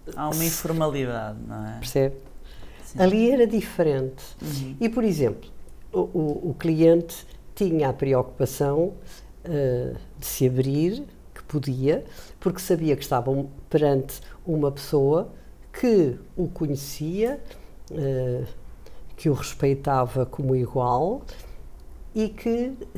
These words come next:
Speaker 2: iria começar por saber quais eram as suas, o seu perfil.
Speaker 1: Uhum.
Speaker 2: Repare, isto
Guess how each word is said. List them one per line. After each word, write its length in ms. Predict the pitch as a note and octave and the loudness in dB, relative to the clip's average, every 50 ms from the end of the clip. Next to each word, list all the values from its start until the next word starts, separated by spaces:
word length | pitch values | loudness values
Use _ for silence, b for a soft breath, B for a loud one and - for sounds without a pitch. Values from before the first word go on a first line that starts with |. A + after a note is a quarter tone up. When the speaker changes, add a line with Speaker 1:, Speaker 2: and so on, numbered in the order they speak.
| F3 F3+ - | -10 -6 -2
Speaker 2:
iria 640 | G#3+ G#3 G#3 G3+ F#3 F#3+ F3 E3+ D#3+ D3 D3 - - - - | 0 2 2 2 2 2 4 6 6 6 6 4 0 -6 -6
começar 540 | - - F#3+ E3+ F3+ - - D#3+ F3+ G3 - | -2 2 2 2 2 0 0 0 0 0 -2
por 160 | - - F3+ | -2 -2 -2
saber 460 | - - F3+ D#3+ D#3+ E3+ E3+ F3+ G3+ B B B B B B | 0 2 2 2 4 6 4 4 2 B B B B B B
quais 340 | - - A3 G#3 F#3+ - F#3+ | -2 2 4 4 4 4 4
eram 360 | F#3 F#3 F3+ F3 F3 F#3 F3+ - | 4 4 6 4 4 2 0 -4
as 160 | - F#3 - - | -4 -4 -4 -4
suas, 640 | - - - F#3 F#3 F#3+ G3+ G#3+ A3 A3 - - B B B B B B B B B | -6 -4 -2 0 2 4 4 2 2 -2 -6 -10 B B B B B B B B B
o 60 | - | -8
seu 180 | - - - A#3 | -4 0 0 0
perfil. 460 | A3+ - - - - G#3+ F#3 D#3 E3 D#3+ - - - - - - - - - - | 0 -2 -6 -4 0 2 2 2 2 -2 -6 -12 -14 -14 -14 -14 -14 -14 -12 -8
Speaker 1:
Uhum. 400 | F3+ F3 F3+ F3+ F3 E3+ D#3+ D3+ | -6 -4 -4 -2 -2 -2 -2 -2
Speaker 2:
Repare, 460 | C#3+ D3+ F3+ F3+ G3 E3 C#3 A#2+ C3 - - - | -2 -2 0 2 4 4 4 4 0 -2 -2 0
isto 640 | G3+ G#3+ B3+ D4 - - - - - D#3+ B2 A#2 | 2 4 4 4 2 0 -2 -2 0 0 0 0